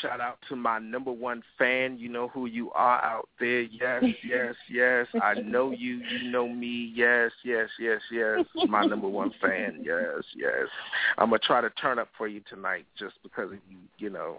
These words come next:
Speaker 1: you know. You better be listening. I'm not fucking playing with you either. Okay. <laughs> All right. <clears throat> All right.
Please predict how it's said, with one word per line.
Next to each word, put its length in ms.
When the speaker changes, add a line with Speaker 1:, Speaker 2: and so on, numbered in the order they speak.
Speaker 1:
you 100
know. 320
You 120
better 180
be 120
listening. 440
I'm 120
not 120
fucking 300
playing 240
with 180
you 100
either. 160
Okay. 240
<laughs> 1600
All 120
right. 360
<clears throat> 840
All 200
right. 240